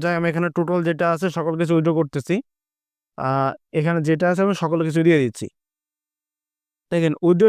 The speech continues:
রিকোয়েস্ট already হয়ে গেছে। এখন এক থেকে তিন ঘন্টার ভিতরে আমাদের পেমেন্টটা তারা দিয়ে দিবে এবং পেমেন্টটা যখন আসবে আমি আপনার স্ক্রিনশট সহকারে সেটা দেখিয়ে দিব। ঠিক আছে, দেখেন এখানে already আমার কত আছে,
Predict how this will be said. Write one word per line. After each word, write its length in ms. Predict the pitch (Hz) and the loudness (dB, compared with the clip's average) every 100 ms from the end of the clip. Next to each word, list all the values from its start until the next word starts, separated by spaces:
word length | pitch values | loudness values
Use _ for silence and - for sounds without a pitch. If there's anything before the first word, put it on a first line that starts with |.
| 190 | 4
রিকোয়েস্ট 280 | 185 220 208 | 2 0 2
already 260 | 196 202 202 | 2 2 4
হয়ে 140 | 190 180 | 4 2
গেছে। 200 | 143 - - _ _ _ _ - | 0 -2 -6 _ _ _ _ -8
এখন 140 | 160 214 185 | -4 -2 -2
এক 60 | 180 208 | -2 0
থেকে 140 | 202 196 | 2 4
তিন 100 | 190 196 | 4 4
ঘন্টার 220 | 202 202 | 2 2
ভিতরে 200 | 202 202 190 | 2 2 0
আমাদের 160 | 190 175 | -2 0
পেমেন্টটা 320 | 175 180 180 180 170 | 0 0 0 -2 -2
তারা 140 | 170 160 | 0 4
দিয়ে 120 | 175 | 4
দিবে 140 | 170 208 190 | 4 2 2
এবং 100 | 185 165 | 0 0
পেমেন্টটা 320 | 170 180 185 190 | 0 0 0 -2
যখন 140 | 208 196 | -2 -2
আসবে 220 | 180 156 185 | -2 -2 -2
আমি 100 | 156 175 | -2 -2
আপনার 160 | 170 196 175 | -2 -2 -2
স্ক্রিনশট 340 | 139 196 202 180 | -2 0 0 -2
সহকারে 300 | 196 190 208 190 | -2 -2 -2 -2
সেটা 160 | 185 214 - _ 165 | -2 -4 -8 _ -2
দেখিয়ে 260 | 214 - 175 135 | 0 2 0 0
দিব। 100 | 113 - _ _ | -4 -8 _ _
ঠিক 120 | 196 214 | -2 0
আছে, 140 | 190 131 - _ _ _ _ _ _ _ _ 160 | 0 -4 -6 _ _ _ _ _ _ _ _ -2
দেখেন 180 | 175 190 180 | -2 0 0
এখানে 200 | 196 208 | 2 2
already 220 | 190 190 202 | 2 2 2
আমার 120 | 202 185 | 0 -2
কত 120 | 180 196 | -2 0
আছে, 120 | 196 | 0